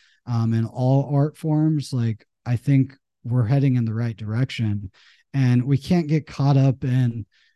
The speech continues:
everything's fucked. Like, um, you know, everyone got vaccinated. Um, the New World Order's here and here to stay. Like,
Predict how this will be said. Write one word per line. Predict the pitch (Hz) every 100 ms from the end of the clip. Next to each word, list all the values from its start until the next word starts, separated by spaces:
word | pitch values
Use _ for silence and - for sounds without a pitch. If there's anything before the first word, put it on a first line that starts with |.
| _ _ _ _ _ _ _ _
everything's | 143 165 165 190 151
fucked. | - 139 135 139 -
Like, | 127 123 120 - _
um, | 127 120 117 110 104 101 - _ _ _ _ _ _
you | - 139
know, | 127 120 117
everyone | - 143 156 156 151
got | 151 135
vaccinated. | 131 131 127 - 135 123 127 123 113 - _ - _ _
Um, | 120 110 107 107 104 101 - _ _ _
the | 139 127
New | 143
World | 151 156 147
Order's | 135 139 139 131
here | 139 143 135
and | 123
here | 113 131
to | 127
stay. | - 123 123 120
Like, | 117 113 113